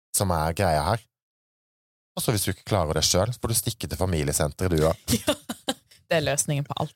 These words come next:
Speaker 2: det.
Speaker 1: Ja,
Speaker 2: Ja.
Speaker 1: jeg synes egentlig det.
Speaker 2: Kanskje det?
Speaker 1: Mm.
Speaker 2: Ja, for jeg er jo veldig sånn, eh, merker at det som er litt sånn komplekst med meg,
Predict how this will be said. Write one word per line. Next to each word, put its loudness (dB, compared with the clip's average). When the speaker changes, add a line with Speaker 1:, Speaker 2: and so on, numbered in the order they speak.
Speaker 2:
det. -4
Speaker 1:
Ja, 2
Speaker 2:
Ja. 2
Speaker 1:
jeg -4
synes -4
egentlig 0
det. -6
Speaker 2:
Kanskje -2
det? 0
Speaker 1:
Mm. -6
Speaker 2:
Ja, -2
for -2
jeg 4
er 4
jo 4
veldig 2
sånn, 0
eh, 2
merker -2
at -12
det 0
som -2
er 2
litt 2
sånn -2
komplekst -4
med -8
meg, 0